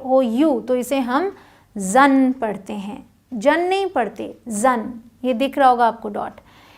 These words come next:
ये क्या है? मेंशन, एक्सटेंशन, टेंशन, सेशन,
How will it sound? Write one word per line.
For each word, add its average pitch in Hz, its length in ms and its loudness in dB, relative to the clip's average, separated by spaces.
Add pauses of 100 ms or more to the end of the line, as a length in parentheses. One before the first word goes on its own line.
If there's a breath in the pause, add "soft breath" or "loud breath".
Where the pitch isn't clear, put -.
(140)
ये 302 160 2
क्या 330 200 6
है? 320 300 2
मेंशन, 262 720 -2 (140)
एक्सटेंशन, 254 840 -2 (260)
टेंशन, 262 640 0 (120)
सेशन, 262 720 -2